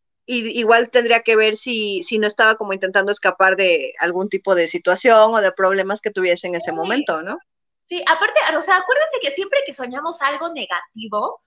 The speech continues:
Speaker 2: o sea, es en serio, es de verdad porque estamos pasando una situación mala en nuestras vidas, ¿no?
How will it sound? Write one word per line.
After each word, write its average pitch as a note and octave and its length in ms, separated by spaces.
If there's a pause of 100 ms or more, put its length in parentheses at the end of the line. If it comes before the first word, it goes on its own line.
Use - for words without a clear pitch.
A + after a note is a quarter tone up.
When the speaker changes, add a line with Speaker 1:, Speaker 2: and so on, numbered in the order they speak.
Speaker 2:
o A#3+ 140
sea, G4 120
es - 80
en B4 200
serio, G#4 280
es D#4 80
de G4 80
verdad G#4 240
porque F#4+ 200
estamos F4 340
pasando C#4 340
una D4 120
situación C#4 520 (360)
mala D4+ 460
en C4 80
nuestras G#3 500
vidas, C4+ 400
¿no? A3 160